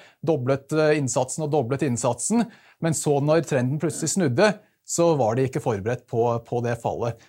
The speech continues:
Så det var heller de som sørget for at de tok det litt mer med ro, og da s-, hadde kapital til å utnytte det fallet når det kom, som kom aller best ut. Så det viktigste er å ha litt, eh, diversifisering. Da kommer man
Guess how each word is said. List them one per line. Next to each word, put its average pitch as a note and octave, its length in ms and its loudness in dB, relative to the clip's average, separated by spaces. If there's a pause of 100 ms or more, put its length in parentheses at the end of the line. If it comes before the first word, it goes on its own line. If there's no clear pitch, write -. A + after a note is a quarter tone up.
Så - 140 -6
det C3+ 40 0
var D3 200 4
heller C3+ 400 -2
de C#3+ 200 2
som D#3+ 240 -2
sørget A#2 460 0
for C#3+ 160 -2
at C3+ 160 -2
de D3+ 280 0 (200)
tok - 180 -6
det E3+ 120 0
litt F3+ 200 -2
mer C3+ 200 0
med D3+ 160 0
ro, G#3 280 2 (360)
og D3+ 100 0
da C3+ 140 2
s-, - 180 -6
hadde C3 600 0
kapital D3+ 500 -2
til C#3 160 -2
å - 80 -10
utnytte C3 580 -4
det C#3+ 160 2
fallet A2+ 360 -4
når A#2+ 140 -2
det C#3 100 -2
kom, F3+ 280 0 (240)
som C#3+ 180 -6
kom B2+ 200 -2
aller A#2+ 220 -2
best A2+ 260 -6
ut. G2+ 280 -10 (280)
Så E3+ 220 2
det E3 160 0
viktigste F#3+ 480 0
er C#3+ 160 4
å D3 80 2
ha B2+ 160 2
litt, C#3 220 -4
eh, D3+ 80 2
diversifisering. D3+ 1000 0
Da D3+ 140 2
kommer B2+ 240 0
man C3+ 40 -2